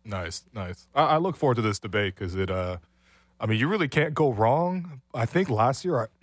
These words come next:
I, <clears throat> I ended up leaning towards Embiid, but, um, I don't know, man. Jokic is clearly the better player to me,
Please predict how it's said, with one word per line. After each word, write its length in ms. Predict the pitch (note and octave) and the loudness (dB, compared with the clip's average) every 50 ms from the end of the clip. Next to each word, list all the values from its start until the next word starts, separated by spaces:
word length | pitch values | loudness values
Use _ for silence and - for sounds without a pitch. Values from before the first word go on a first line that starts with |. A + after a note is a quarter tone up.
| G3+ - | -2 0
I, 160 | G#3 G3 B2+ - _ _ _ _ _ _ | 0 0 0 -4 _ _ _ _ _ _
<clears throat> 400 | _ _ _ _ _ - - - | _ _ _ _ _ -8 -2 2
I 100 | B2 C3+ | 2 4
ended 220 | B2+ C3 C#3+ D#3 | 4 4 2 0
up 80 | D3 G#2 | 0 0
leaning 240 | A2+ A#2+ A#2 A#2 A2+ | 0 0 0 0 -2
towards 380 | - - F2+ F2+ F#2+ G#2 G#2+ | -4 -6 -4 -2 -2 0 0
Embiid, 380 | B2 A#2+ A#2+ A#2 B2+ B2+ B2+ G#2+ | 0 0 2 2 0 0 0 -2
but, 280 | G2 F#2+ F#2 F#2 - - | -2 -2 -4 -4 -4 -4
um, 460 | F#2+ F#2 F2+ F2 F2 E2+ F2 F2+ F2 - _ _ _ - | -4 -2 -2 -4 -4 -6 -10 -12 -14 -16 _ _ _ 2
I 80 | A2 | 2
don't 80 | G2 F2 | 4 2
know, 100 | F2 E2 | 0 -2
man. 180 | E2 E2+ E2+ F2 | -4 -8 -6 -2
Jokic 320 | G2+ A2+ A2 - G#2 - | 0 0 2 0 -2 -2
is 100 | G2 - | -4 -6
clearly 220 | - - G2 F#2 F2+ | -4 -4 -4 -2 -4
the 60 | F2+ | -4
better 180 | F2+ F#2+ F#2+ F#2+ | -2 -2 -2 -2
player 220 | - G#2 F#2+ G#2 | -2 -2 -2 -2
to 80 | B2 C3 | -2 -2
me, 220 | D3 E3 E3+ E3 | -2 -4 -6 -8